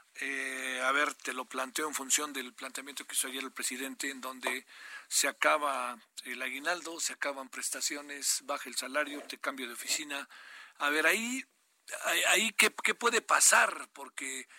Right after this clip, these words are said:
hay mucha gente que yo presumo estaría profundamente a disgusta y molesta, pero no tiene otra salida. Este, el presidente está actuando conforme a derecho.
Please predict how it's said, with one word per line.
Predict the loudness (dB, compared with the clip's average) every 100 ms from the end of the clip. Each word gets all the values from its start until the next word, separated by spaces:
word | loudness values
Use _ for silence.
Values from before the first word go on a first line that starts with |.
| -20 -4
hay | -4 -4
mucha | -4 -4
gente | -2 -6 -6 -10
que | -8 -6 -6 -8
yo | -10 -10
presumo | -8 4 4 4 -6 -10 -12 -16 -20 -20 -4
estaría | -2 0 -2 0 0
profundamente | -2 -8 -8 -8 -10 -10 -8 -6
a | -8
disgusta | -10 -8 -4 -4 -4
y | -8
molesta, | -8 -4 -2 -2
pero | -8 -10
no | -10
tiene | -8 -8
otra | -6 -2
salida. | -2 -2 -2 2 2 0 -10 -14 -8
Este, | -4 2 2 0 -6
el | -4
presidente | 2 2 2 0 4
está | 4 4
actuando | 2 -2 -2
conforme | -6 -2 -2 -2 -2 -2
a |
derecho. | 2 2 2 -2